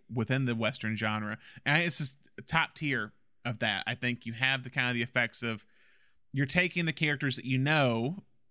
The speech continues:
the outlaws, and, and you're twisting them enough. You're, you're seeing a different perspective. You, it's, you're taking these usually good guy in white, bad guy in, in, in black, and making them all gray.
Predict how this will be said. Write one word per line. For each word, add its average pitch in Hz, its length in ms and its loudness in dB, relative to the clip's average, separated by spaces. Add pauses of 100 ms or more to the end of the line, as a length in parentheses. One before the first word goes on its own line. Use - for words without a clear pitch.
(180)
the 135 220 -4
outlaws, 120 840 2
and, 113 320 -2 (800)
and 139 160 0
you're 139 160 0
twisting 170 420 0
them 120 120 -2
enough. 113 320 -6
You're, 123 120 -2
you're 123 140 -2
seeing 151 300 0
a - 20 0
different 127 240 -2
perspective. 127 560 -2
You, 107 80 -4
it's, - 220 -6
you're 117 100 -4
taking 135 560 -2
these 120 300 0
usually 123 560 2 (480)
good 175 180 2
guy 160 200 2
in 156 140 0
white, 139 300 2 (180)
bad 139 380 0
guy 131 160 4
in, 120 320 -2
in, 123 240 0
in 123 160 0
black, 131 640 2
and 123 180 2
making 127 300 0
them 123 120 2
all 120 180 2
gray. 165 480 0